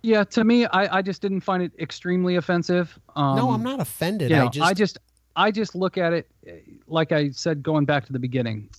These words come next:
Speaker 1: and I kinda live like this every single day, whether it's, whether it's an argument between people, whether it's a racist thing,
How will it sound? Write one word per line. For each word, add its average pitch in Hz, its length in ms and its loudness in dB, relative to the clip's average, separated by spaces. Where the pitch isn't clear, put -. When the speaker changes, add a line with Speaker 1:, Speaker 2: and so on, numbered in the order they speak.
Speaker 1:
and 151 140 2
I 160 100 2
kinda 185 260 0
live 165 280 0
like 147 200 -2
this 135 280 -6
every 147 180 -2
single 139 300 -2
day, 113 240 -2
whether 123 340 2
it's, 117 320 -2
whether 123 320 2
it's 117 160 -2
an 123 120 4
argument 170 680 2
between 160 380 4
people, 156 520 0
whether 127 280 2
it's 117 140 -2
a 120 40 4
racist 143 560 2
thing, 143 340 6